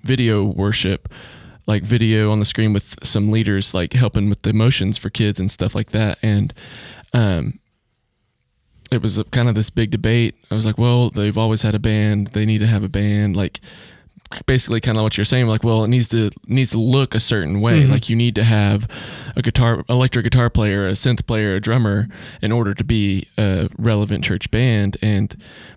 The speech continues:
Speaker 1: with this younger generations coming up, and I experienced this when I led for youth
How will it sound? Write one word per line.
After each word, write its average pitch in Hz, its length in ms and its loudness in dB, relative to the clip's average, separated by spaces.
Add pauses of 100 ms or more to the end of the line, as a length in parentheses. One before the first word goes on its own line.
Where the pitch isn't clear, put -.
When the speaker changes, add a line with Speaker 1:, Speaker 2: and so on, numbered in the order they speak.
(100)
Speaker 1:
with 120 160 -2
this 117 220 -2
younger 135 280 2
generations 120 600 0
coming 113 240 2
up, 160 100 0
and 104 100 -2
I 139 140 2
experienced 107 540 -4
this 107 240 -2
when 113 100 0
I 110 40 0
led 107 300 -2
for 101 120 -4
youth 113 500 0